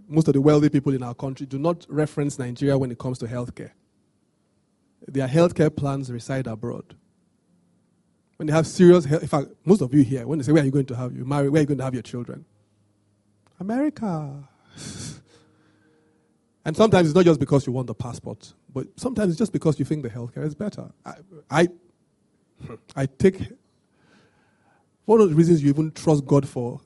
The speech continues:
divine health in Nigeria is that you, sometimes you just don't want to go to our hospital. If for nothing, you know, you can be abroad and just like, "Well, divine health, or divine health, well." Here, you need divine health. <laughs> You need divine health.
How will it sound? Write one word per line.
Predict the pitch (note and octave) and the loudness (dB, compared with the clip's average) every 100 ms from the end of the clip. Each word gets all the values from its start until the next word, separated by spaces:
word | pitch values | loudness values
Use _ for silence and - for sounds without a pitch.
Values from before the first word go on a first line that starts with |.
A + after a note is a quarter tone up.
| - | -6
divine | C3 B2 D3 | -4 0 0
health | B2+ C3 B2+ B2 | 0 0 -2 -4
in | |
Nigeria | A2 A2+ B2 A#2 | -10 -10 -10 -8
is | |
that | C3+ | -8
you, | D3 | -4
sometimes | F3 G3+ E3 | 0 0 0
you | |
just | D3 G3 | 0 0
don't | D3+ | 2
want | C#3+ | 0
to | B2+ | 0
go | B2+ | -2
to | A#2 | -2
our | A2 | -8
hospital. | A2 - - - C#3 _ _ _ _ _ _ _ _ _ - - - _ _ | -10 -12 -16 -16 -20 _ _ _ _ _ _ _ _ _ -20 -20 -20 _ _
If | C4 | 2
for | - | 2
nothing, | C3+ D3 D3 F#3 | 0 0 0 -2
you | G3 | -2
know, | F#4 | 0
you | C#3 | 0
can | D3 D#3+ | -2 4
be | F3+ | 4
abroad | D3+ G3+ E3+ | 6 6 4
and | C#3+ | 0
just | C#3 | -4
like, | C3 | -6
"Well, | C3 C3 | -6 -6
divine | B2 A#2 A#2 | -6 -8 -8
health, | A#2+ A2+ A2+ - | -8 -10 -10 -12
or | A#2+ | -14
divine | A2 A2 A2 | -12 -12 -12
health, | G#2 G#2+ G#2+ | -12 -12 -14
well." | - - - _ _ _ _ _ _ _ _ _ | -14 -16 -16 _ _ _ _ _ _ _ _ _
Here, | - G#4+ - - _ _ _ _ _ _ _ _ _ _ | 4 4 2 -12 _ _ _ _ _ _ _ _ _ _
you | D3 | -4
need | C#3+ G3 D4 | 0 2 2
divine | D3 B2+ D3 | 2 -6 -6
health. | C3 - - - _ _ _ | -6 -10 -16 -20 _ _ _
<laughs> | C#3 - G#3 - C#3 - _ _ _ _ _ _ _ _ _ _ _ | -8 0 0 2 -6 -8 _ _ _ _ _ _ _ _ _ _ _
You | D#3+ D3 | 0 2
need | D#3 G3+ | 2 0
divine | C#3 A#2+ B2+ | -2 -10 -12
health. | A#2+ A#2 - - | -12 -16 -20 -20